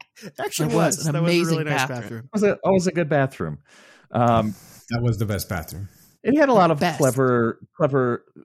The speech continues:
Speaker 3: things in, in, well, in that area, and that ride continued it. Like, it was made out of twigs and, and leaves and garbage. Uh, the main spinner in the center was, uh, was a,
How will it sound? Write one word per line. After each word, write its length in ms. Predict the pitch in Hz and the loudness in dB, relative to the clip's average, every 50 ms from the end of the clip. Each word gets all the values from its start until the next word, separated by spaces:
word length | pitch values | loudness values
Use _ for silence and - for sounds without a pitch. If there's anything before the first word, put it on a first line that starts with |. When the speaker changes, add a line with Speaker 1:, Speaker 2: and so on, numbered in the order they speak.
| _ _ _ | _ _ _
Speaker 3:
things 800 | - - - 160 131 120 123 131 143 151 160 170 175 180 - - | -16 -8 -2 0 0 0 0 0 0 0 -2 -2 -4 -6 -10 -12
in, 480 | - - 139 143 147 156 151 156 147 - | -6 -4 -2 -2 -2 -2 -4 -6 -6 -4
in, 260 | - 139 135 131 - | -2 -2 -2 -2 -2
well, 160 | - 127 127 | 0 0 0
in 60 | 117 107 | 2 2
that 160 | 107 107 - | 0 0 0
area, 340 | 104 104 104 101 110 131 147 139 | 0 0 0 2 2 2 2 2
and 260 | 117 104 98 98 92 | 0 0 0 -2 -2
that 200 | 110 110 98 - | -2 -2 -2 0
ride 260 | 98 101 98 98 95 - | 0 -2 -2 -2 -2 -2
continued 500 | - 110 98 - - 107 101 92 90 95 | -4 -4 -4 -2 -2 -2 0 0 0 0
it. 180 | 101 107 - | -2 -2 -4
Like, 180 | - 90 85 - | -6 -8 -6 -6
it 80 | 110 | -6
was 160 | - 85 95 - | -6 -6 -4 -4
made 160 | 101 95 98 | -2 -2 0
out 140 | 95 92 98 | 0 0 0
of 140 | 101 98 - | -2 -4 -6
twigs 500 | - - 101 92 95 98 110 113 95 107 | -4 -2 0 0 0 -2 -4 -6 -4 -2
and, 300 | 104 98 92 92 92 95 _ _ _ _ _ _ _ _ _ _ _ - | -2 0 0 -2 -2 -6 _ _ _ _ _ _ _ _ _ _ _ -6
and 260 | 101 107 101 98 95 | -4 -2 0 0 0
leaves 580 | 98 104 98 98 98 101 107 110 110 107 - 120 | 0 0 0 0 0 0 0 -2 -2 -4 -2 -2
and 260 | 104 98 90 80 78 _ - 120 | -2 -2 -4 -6 -8 _ -12 -6
garbage. 720 | 98 123 107 104 101 113 113 117 131 127 - - - - - - - | -2 0 0 0 2 0 0 -2 -2 -6 -10 -12 -14 -14 -14 -12 -6
Uh, 160 | - 95 98 | -4 -2 -2
the 80 | 98 107 | 0 0
main 260 | 107 110 107 107 107 104 | 0 0 0 0 -2 -2
spinner 440 | - - - 120 110 107 107 107 | -4 -4 -2 -2 0 0 2 0
in 80 | 107 104 | 0 0
the 60 | 104 104 | -2 -4
center 440 | - - 110 98 98 - 113 107 104 | -4 -6 -6 -6 -4 -2 -2 0 0
was, 420 | 98 98 95 95 95 92 - - - _ _ _ _ _ _ _ _ _ _ _ _ - | 2 2 2 0 0 -2 -4 -8 -14 _ _ _ _ _ _ _ _ _ _ _ _ -8
uh, 260 | - 98 90 90 87 - _ _ - 80 - _ _ - | -4 -2 -2 -2 -2 -4 _ _ -18 -18 -18 _ _ -6
was 300 | 104 107 98 95 92 101 | -2 0 0 0 0 0
a, 340 | 98 92 90 87 87 85 | 0 0 2 0 0 -2